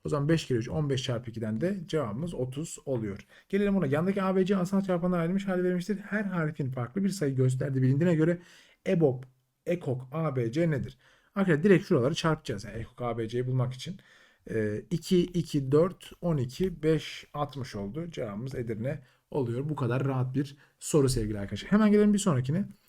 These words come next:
On ve on beş sayıları asal çarpanlara ayırıp ebob bulmak için kullanılan tablo gösterilmiştir. Buna göre ebob on, on beş yani beştir diyor. Kullanılan bu tabloda A B C sayıları uygulanarak tablo oluşturulmuştur.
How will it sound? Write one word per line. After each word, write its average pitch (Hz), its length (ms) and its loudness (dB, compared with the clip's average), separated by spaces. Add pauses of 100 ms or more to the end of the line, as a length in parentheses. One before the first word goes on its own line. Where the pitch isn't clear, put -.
On 214 320 4
ve 208 60 6
on 208 300 2
beş 190 120 2
sayıları 156 320 0
asal 196 300 -2
çarpanlara 165 460 0
ayırıp 190 420 4
ebob 180 320 6
bulmak 180 300 6
için 220 180 2
kullanılan 190 560 2
tablo 196 320 0
gösterilmiştir. 175 640 2
Buna 208 140 4
göre 139 280 2 (100)
ebob 196 340 6 (120)
on, 202 220 6
on 196 340 6
beş 196 280 2
yani 147 200 -2
beştir 120 500 2
diyor. 123 240 0 (360)
Kullanılan 220 420 6
bu 220 60 0
tabloda 190 320 2
A 170 180 4
B 175 120 6
C 208 80 2
sayıları 160 320 4
uygulanarak 185 460 2
tablo 190 240 4
oluşturulmuştur. 175 760 2